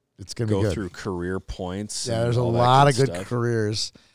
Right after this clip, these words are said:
Speaker 1: Uh, no, no juniors this year. No
Speaker 2: Nope.
Speaker 1: sophomores. No, no, it's all seniors again. It's a good class.
Speaker 2: It's too
Speaker 1: What, what,
Speaker 2: good
Speaker 1: what I
Speaker 2: of a
Speaker 1: did learn, and
Speaker 2: senior
Speaker 1: we talked
Speaker 2: class.
Speaker 1: about this at, at length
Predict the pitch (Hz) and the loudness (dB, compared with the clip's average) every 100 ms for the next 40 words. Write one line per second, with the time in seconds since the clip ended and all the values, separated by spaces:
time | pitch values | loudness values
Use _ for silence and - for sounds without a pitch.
0 | _ _ 147 143 143 240 453 170 311 - | _ _ 0 4 4 4 2 0 0 0
1 | 156 190 247 151 95 - - - 104 - | 2 2 2 0 0 -4 -8 -8 -6 -4
2 | 107 104 107 107 131 147 156 139 - 117 | -4 -2 -2 -2 0 0 0 -2 -4 -2
3 | 117 123 139 135 151 160 - - 120 131 | -2 -2 -4 -4 -4 -4 -8 -6 -6 -4
4 | 127 127 123 110 127 98 - 80 120 - | -4 -6 -6 -8 -6 -6 -8 -6 -6 -6
5 | 131 123 104 92 87 95 98 151 143 - | -6 -8 -8 -10 -12 -12 -8 -6 -4 -4
6 | - 127 95 - - - - 123 160 - | 0 0 0 -6 -14 -14 -2 2 2 2
7 | 160 170 151 202 170 147 156 160 - 151 | 4 4 6 4 4 4 4 2 4 2
8 | 147 131 127 127 113 - - 107 101 _ | 2 -2 -2 -2 -2 -4 -6 -10 -10 _
9 | _ 107 104 - 101 117 117 - - | _ -8 -8 -8 -6 -2 -4 -6 -20